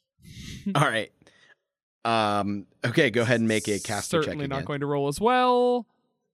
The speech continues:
Speaker 2: That would be a fifteen.
Speaker 1: Fifteen. Uh, it got a
Speaker 2: Mm-hmm.
Speaker 1: seventeen. Your, your mage hand appears, and it, it grasps at the crystal in its other
Speaker 2: <laughs>
Speaker 1: eye, but is unable to yank it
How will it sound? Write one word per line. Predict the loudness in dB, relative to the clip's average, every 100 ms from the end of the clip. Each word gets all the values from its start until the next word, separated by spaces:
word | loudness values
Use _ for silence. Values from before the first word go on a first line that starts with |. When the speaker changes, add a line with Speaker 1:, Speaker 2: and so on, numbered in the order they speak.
| _ _ -2
Speaker 2:
That | 2
would | 4
be | 4
a |
fifteen. | 2 -2 -4 -8 -10 -16 -20 -20 _ _ _ _ -10
Speaker 1:
Fifteen. | -8 -6 -6 -6 -10 _ _ _
Uh, | -4 -4 -4 -10 -2
it | 0 2 -2 -8 -18 -12
got | -8 -6 -8 -8
a | -6
Speaker 2:
Mm-hmm. | -4
Speaker 1:
seventeen. | -4 -4 -6 -10 -16 _ _ _ _ _ -4
Your, | 2 2 2
your | 2 4
mage | 4 4 2
hand | 2 2 2
appears, | 0 2 2 2 0 -2 -6 -14 -20 -8
and | -4 0 2
it, | 2 0
it | -2
grasps | 0 0 0 -4 -6
at | -6 -6 -8 -4
the | -2 0
crystal | -2 -4 -4 -2 -2
in | -2
its | -4 -6 -4
other | 0 0 0
Speaker 2:
<laughs> |
Speaker 1:
eye, | 0 0 -2 -4 -10 -16 _
but | -6 -4
is | -6 -4
unable | -2 0 0 -2 -2 -2 -2
to | -2
yank | -4 -4 -8 -6
it | -4